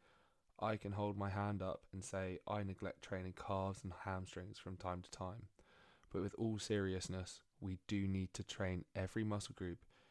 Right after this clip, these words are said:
even our least favourite, like it is our favourite group. Let's take a look at arms. There are two muscle groups that involve for bigger arms, biceps and triceps. So what does this mean? You'll have to train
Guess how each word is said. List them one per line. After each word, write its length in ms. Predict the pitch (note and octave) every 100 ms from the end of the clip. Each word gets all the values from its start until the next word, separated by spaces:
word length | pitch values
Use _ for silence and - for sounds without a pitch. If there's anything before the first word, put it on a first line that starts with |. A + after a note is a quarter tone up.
| _ -
even 260 | A2+ A2 A2+
our 120 | G#2+
least 260 | G#2 G#2 -
favourite, 460 | G#2+ G#2+ G2 F#2+ - _ _ _ -
like 240 | G2 -
it 120 | F#2+
is 100 | F#2
our 100 | F#2+
favourite 400 | F#2 F#2+ F#2 A2
group. 240 | - F2 - - _ _ _ _ _ - - _ _ -
Let's 180 | G2+
take 240 | - B2 -
a 60 |
look 200 | A2+ G#2+
at 60 | -
arms. 440 | G2 F2+ - - - _ - - - - - -
There 140 | - G#2+
are 60 |
two 380 | G#2 - - B2+
muscle 320 | A#2+ G#2+ -
groups 320 | G2+ F#2 - -
that 100 | F#2+
involve 380 | F#2 F#2+ F#2+
for 100 | -
bigger 320 | F#2+ F#2 F#2 F2+
arms, 360 | F2 - - - -
biceps 640 | G2+ G#2 - A2 - - - -
and 140 | F#2+
triceps. 640 | - F#2 F#2 - - - - _ - _ -
So 180 | - G2+
what 180 | G2+ -
does 100 | -
this 200 | G2 -
mean? 220 | F2+ - - _ _ - - - _ -
You'll 120 | G#2
have 180 | G2 G#2
to 80 | G2+
train 320 | - G2